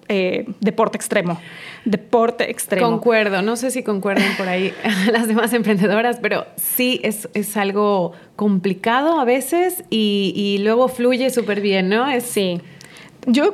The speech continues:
Speaker 1: siento que, em, bueno, definitivamente es un reto. Siento que hacemos muy buen equipo en el sentido de que él es muy soñador y yo soy más aterrizada.
Speaker 2: Ujú.
Speaker 1: Eh, y entonces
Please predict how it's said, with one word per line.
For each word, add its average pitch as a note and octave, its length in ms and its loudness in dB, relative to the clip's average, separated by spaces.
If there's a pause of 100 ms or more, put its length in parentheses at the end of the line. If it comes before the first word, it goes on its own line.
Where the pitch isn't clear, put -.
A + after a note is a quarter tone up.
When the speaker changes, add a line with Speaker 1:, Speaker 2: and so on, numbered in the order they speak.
(120)
Speaker 1:
siento C#4+ 420 0
que, A3+ 360 0
em, G3+ 320 0 (100)
bueno, F3 280 -2
definitivamente A3+ 600 0
es D4+ 60 0
un C#4 100 2
reto. C4+ 380 0
Siento A#3+ 240 0
que B3 60 -2
hacemos G#3+ 300 0
muy B3 200 4
buen A#3+ 180 2
equipo A#3 480 0
en A3 140 0
el G3 100 -2
sentido F#3+ 400 0
de A3 140 -2
que G#3+ 140 -4
él A#3 280 2
es A3+ 140 0
muy A#3 480 4
soñador F#3+ 600 -2
y G#3+ 120 0
yo F#3+ 180 0
soy G3 160 -2
más G3 220 0
aterrizada. F#3+ 560 -2 (260)
Speaker 2:
Ujú. A3+ 320 -4 (120)
Speaker 1:
Eh, F#3 480 0
y A3 100 4
entonces A3 420 0